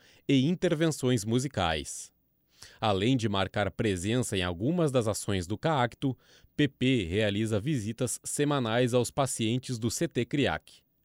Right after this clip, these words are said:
O afago no hospital tem uma importância fundamental e excelente aceitação por parte das crianças,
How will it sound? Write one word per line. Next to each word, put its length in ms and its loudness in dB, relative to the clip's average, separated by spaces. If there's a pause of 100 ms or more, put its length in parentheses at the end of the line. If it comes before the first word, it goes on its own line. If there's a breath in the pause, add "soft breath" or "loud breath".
(480 soft breath)
O 140 4
afago 500 0
no 100 -2
hospital 540 0 (320 soft breath)
tem 200 4
uma 300 2
importância 720 0
fundamental 800 0 (240 soft breath)
e 180 0
excelente 640 2
aceitação 640 -4
por 160 -2
parte 360 0
das 160 0
crianças, 640 -2